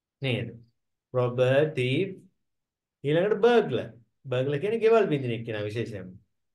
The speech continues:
නේද? ගෙවල් කඩන එක්කෙනා. එතකොට what had he done?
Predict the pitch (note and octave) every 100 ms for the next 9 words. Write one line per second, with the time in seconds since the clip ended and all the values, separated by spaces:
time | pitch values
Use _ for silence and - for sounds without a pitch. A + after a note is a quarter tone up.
0 | _ _ G#2+ F#2+ F2+ F#2 _ _ A2 B2
1 | D3+ D#3 - - _ C3 B2+ A2+ A2+ -
2 | F#2 - _ _ _ _ _ _ _ _
3 | A#2+ A#2+ D#3 D#3 C#3 C#3+ D3+ D#3 G3+ C3+
4 | G2